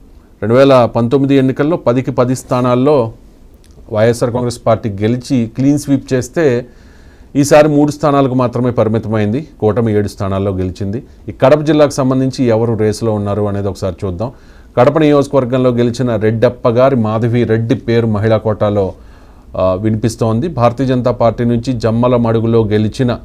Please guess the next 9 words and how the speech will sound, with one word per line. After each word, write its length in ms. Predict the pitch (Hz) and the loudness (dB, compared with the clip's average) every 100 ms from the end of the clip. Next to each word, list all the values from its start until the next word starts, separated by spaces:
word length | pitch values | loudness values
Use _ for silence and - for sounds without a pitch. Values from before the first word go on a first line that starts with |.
| - | -8
ఆదినారాయణ 680 | 107 120 127 117 110 107 101 | -4 -2 0 0 0 0 -2
రెడ్డి, 260 | 101 92 | -4 -4
ఆదినారాయణ 480 | 92 98 110 113 113 | -4 -2 -2 0 0
రెడ్డి 200 | 117 165 | -2 0
గతంలో 320 | 139 120 135 | -2 0 -4
తెలుగుదేశం 480 | 127 123 123 120 135 | -2 -2 -2 -2 -2
పార్టీలో 360 | 123 120 123 120 | -2 -2 -4 -4
కూడా 140 | 117 | -4
పనిచేశారు, 720 | 110 110 120 113 104 85 113 | -2 0 0 0 -4 -4 -8